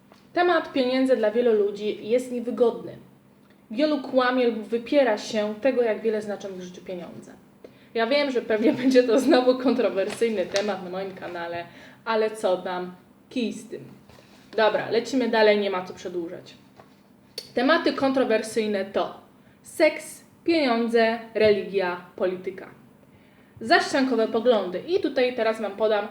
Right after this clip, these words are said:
przykłady na zaściankowe, na zaściankowe poglądy według autora tej książki, którą czytam sobie na P D F-ie. Nie pracuje dla pieniędzy.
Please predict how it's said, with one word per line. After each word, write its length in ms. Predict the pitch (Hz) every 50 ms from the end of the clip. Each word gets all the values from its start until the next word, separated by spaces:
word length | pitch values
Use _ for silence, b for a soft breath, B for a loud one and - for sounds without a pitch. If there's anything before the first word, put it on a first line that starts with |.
| - -
przykłady 580 | - - - 349 - - 262 240 240 226 233 214
na 120 | 202 202
zaściankowe, 760 | 220 262 262 - - 254 214 208 202 196 196 196 190 190 - - 202
na 180 | 214 220 220 214
zaściankowe 580 | 220 240 247 - - 247 220 - 190 190 190
poglądy 400 | 180 - 190 185 190 202 208 202
według 260 | 190 190 180 - - 190
autora 400 | 190 185 - 196 190 185 180 180
tej 120 | - 185
książki, 480 | - - - 165 - - - - 247 254
którą 440 | - - 302 277 269 269 294 294 -
czytam 260 | - - 294 269 262
sobie 160 | 262 240 233
na 120 | 214 214 214
P 140 | - 196
D 140 | 185 185 175 165
F-ie. 220 | 165 - 139 139 - - - _ _ B B B B B B B B B B B B B B B _ _ _ _ _ -
Nie 180 | 285 381 415
pracuje 460 | 403 349 285 254 262 - 277 269 254
dla 140 | 220 220 226
pieniędzy. 640 | 220 233 220 208 196 175 165 - - - - - -